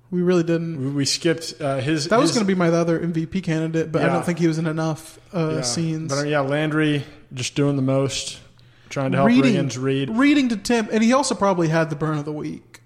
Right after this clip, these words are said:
Speaker 1: Well, I don't know.
Speaker 2: When he says, uh,
Speaker 1: "You don't know how to read, do you?
Speaker 2: Yeah.
Speaker 1: You're just one of those kids that <laughs> slip through the cracks."
Speaker 2: <laughs> Okay, I wanna ask this, 'cause I, they,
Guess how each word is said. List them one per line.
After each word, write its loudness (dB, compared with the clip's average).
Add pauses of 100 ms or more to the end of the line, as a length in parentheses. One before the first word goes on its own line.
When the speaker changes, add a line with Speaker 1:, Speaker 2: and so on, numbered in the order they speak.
(100)
Speaker 1:
Well, 2
I -4
don't -4
know. -12 (840)
Speaker 2:
When 0
he -2
says, 2
uh, -6 (240)
Speaker 1:
"You 2
don't 2
know 2
how 2
to 2
read, 0
do 2
you? 2
Speaker 2:
Yeah. 2 (160)
Speaker 1:
You're 2
just 0
one 2
of 2
those 2
kids 0
that 0
<laughs> -
slip 2
through 2
the 0 (120)
cracks." 0 (240)
Speaker 2:
<laughs> 0
Okay, 4
I 0
wanna 0
ask 0
this, -6
'cause -4 (180)
I, -14 (1300)
they, -4